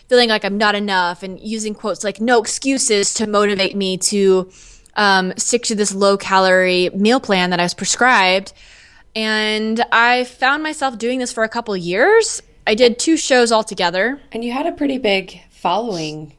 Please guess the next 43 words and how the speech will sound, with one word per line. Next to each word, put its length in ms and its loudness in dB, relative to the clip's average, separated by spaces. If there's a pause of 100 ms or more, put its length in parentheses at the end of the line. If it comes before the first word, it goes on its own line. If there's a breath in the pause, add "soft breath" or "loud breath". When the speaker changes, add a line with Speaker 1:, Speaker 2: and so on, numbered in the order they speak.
(140)
Speaker 2:
is 140 -10
that 160 -4
right? 380 -4
Like, 360 -12
pretty 160 -8
big 180 -2
Instagram 580 -6
following? 600 -4 (640)
Speaker 1:
Yeah, 80 2
I 220 6
had 100 4
a 20 -8
decent 320 -6
Instagram. 500 -8
I 100 0
definitely 300 0
had 160 0
people 580 -2 (220 soft breath)
following 400 4
along 320 0
this 220 -8
journey 420 -8
and, 160 -6
Speaker 2:
Right. 200 0
Speaker 1:
and 80 -8
followers 480 0
with 100 -12
my 120 -6
blog, 440 2
'cause 180 -6
I, 140 2
I 120 -2
did 160 -4
have 140 -2
a 60 -4
different 320 -6
blog 260 0
at 80 -8
the 60 -12
site 440 2 (420 loud breath)
at 120 -2
the 80 -6
time. 440 -2